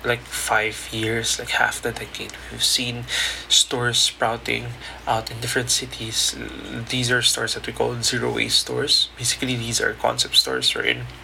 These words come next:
you buy stuff from them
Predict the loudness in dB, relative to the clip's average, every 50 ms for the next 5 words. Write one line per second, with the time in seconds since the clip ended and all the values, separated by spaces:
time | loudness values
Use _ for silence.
0 | -14 -12 -10 -8 -8 -6 -8 -8 -8 -10 -12 -14 -16 -12 -8 -2 0 0 0 0
1 | 0 -4 -6 -10 -8 -6 -6 -6 2 4 6 6 6 4 2 0 -2 -2 0 0
2 | 0 2 2 0 0 0 -2 -4 -4 0 2 4 4 4 2 0 -6 -14